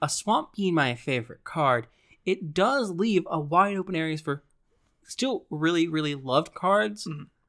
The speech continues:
Speaker 1: to come in the future as long as they're black.
Speaker 2: Okay.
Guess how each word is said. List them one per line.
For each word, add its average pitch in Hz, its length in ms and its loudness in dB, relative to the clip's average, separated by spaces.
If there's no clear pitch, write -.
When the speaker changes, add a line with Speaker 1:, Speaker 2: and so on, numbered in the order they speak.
Speaker 1:
to 175 120 0
come 165 200 0
in 143 80 -2
the 127 80 -4
future 170 580 -2
as 156 160 -4
long 120 220 0
as 120 80 -10
they're 113 120 -2
black. 110 440 -12
Speaker 2:
Okay. 180 300 -2